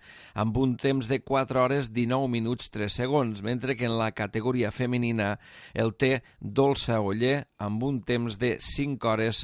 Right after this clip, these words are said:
un minut, quaranta-tres segons. Val a dir que la policia local de l'Ametlla de Mar ha anunciat restriccions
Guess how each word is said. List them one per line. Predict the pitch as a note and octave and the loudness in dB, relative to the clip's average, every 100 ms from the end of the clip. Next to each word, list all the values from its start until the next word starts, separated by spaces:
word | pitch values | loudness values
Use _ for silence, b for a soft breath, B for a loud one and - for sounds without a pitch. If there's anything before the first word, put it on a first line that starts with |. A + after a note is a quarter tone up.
| - | -4
un | C#3+ C3 | -2 0
minut, | A#2 A2 G#2+ - b b - | 2 2 0 -4 b b -4
quaranta-tres | A2 G#2 G2 F#2+ G2 F#2+ | -2 -2 -2 -4 -4 -4
segons. | G2+ A#2 A2+ F2+ - B B - | 0 2 0 0 -8 B B -4
Val | A#2 A#2 | 0 2
a | |
dir | A#2 A2+ | 2 0
que | C3 | 2
la | B2 | 0
policia | A#2 A2 G#2 A#2+ B2 | 0 -2 -2 0 2
local | A#2+ A#2 A#2 | 2 2 0
de | A2+ | 0
l'Ametlla | A2+ A2 G#2 G2 | -2 -2 -2 -2
de | G2+ | -2
Mar | B2+ D#3 | -2 0
ha | D3 B2+ | 0 0
anunciat | A2+ A2+ - B2+ A2+ | 0 -2 -2 -4 -4
restriccions | D3 D#3+ - A#2 G2+ - A#2+ B2 | -4 -4 -4 -4 -4 -2 0 -2